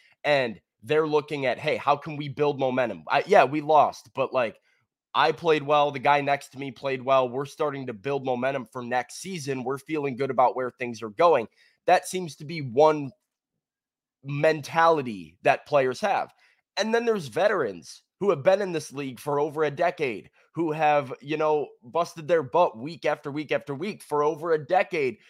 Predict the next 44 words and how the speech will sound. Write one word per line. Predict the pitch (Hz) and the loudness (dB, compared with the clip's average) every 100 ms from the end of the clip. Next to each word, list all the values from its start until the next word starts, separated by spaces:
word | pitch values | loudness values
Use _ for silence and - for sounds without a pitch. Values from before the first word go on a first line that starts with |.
| _ | _
to | - | -8
win | 196 156 180 175 | -4 -2 -2 -4
football | - 202 196 170 135 | -4 -4 4 4 4
games, | 120 123 123 143 143 _ _ _ _ _ _ _ | 2 -4 -4 -6 -12 _ _ _ _ _ _ _
who | 226 208 180 _ _ - | -4 -4 -6 _ _ 2
are | 190 | 2
just | 180 190 139 | 2 -12 -4
defeated | 175 - 202 233 131 80 - | -4 -4 -12 -6 -6 -6 -6
at | 110 - | -6 -4
this | 110 - | -10 -12
point | - 104 90 | -10 -10 -8
and | 120 | -8
just | 165 127 | -8 0
want | 151 170 - | 2 2 -2
to | 156 | -8
win. | 113 156 156 104 | -4 0 2 0
A-, | 85 107 - | -4 -4 -2
and | 139 127 | -4 -4
so | 160 143 | -2 -2
you | 135 139 | -4 -12
can | 156 127 | -12 -8
kinda | 170 214 151 | -6 -4 -4
see | - 165 131 | -6 -12 -8
the | 117 | -6
difference | 123 123 127 110 | -8 -8 -10 -8
in | 113 | -8
mentality | 107 104 117 110 104 92 | -6 -6 -2 0 -2 -4
of, | 92 | -8
like, | 92 _ _ _ _ _ _ _ _ _ 123 | -10 _ _ _ _ _ _ _ _ _ _
some | - 165 156 | -2 0 2
of | |
the | 151 | 0
players, | - 160 151 147 - | 0 0 0 -4 -2
"Hey, | 135 123 | 0 0
no | 110 135 151 | 2 2 2
moral | 143 143 135 | 2 0 0
victories. | 117 123 - 127 127 117 | -4 -8 -6 -6 -4 0
I | 123 | 2
wanna | 135 123 | 0 0
win | 117 127 | -4 -6
football | 110 127 - 123 120 | -6 -8 -2 0 0
games. | 113 117 113 92 | -2 -4 -6 -8
This | 107 113 | -10 -10
sucks." | - 180 123 113 - | 0 4 4 0 -10